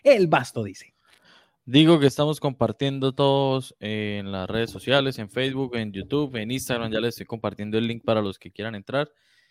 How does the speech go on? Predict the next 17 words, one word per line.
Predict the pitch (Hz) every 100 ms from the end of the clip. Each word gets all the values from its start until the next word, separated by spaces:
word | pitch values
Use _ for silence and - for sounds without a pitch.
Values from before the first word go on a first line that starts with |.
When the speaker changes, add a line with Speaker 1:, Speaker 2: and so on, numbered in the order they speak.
| _ _
Speaker 2:
y | - 110
esperar | - 104 113
a |
que | 117
se | 107
vayan | 101 113 117
sumando. | 107 110 131 139 156 - _ _ _ _ _ _ _
Y | 107 104 101 98
nada, | 104 151 165
pues | 123
sí, | 123 165 113
ahí | 110 110
como | - 139 127
lo | 113 110
iba | 110 123
comentando | 120 104 110 110 120
Alfredo, | 113 139 156 170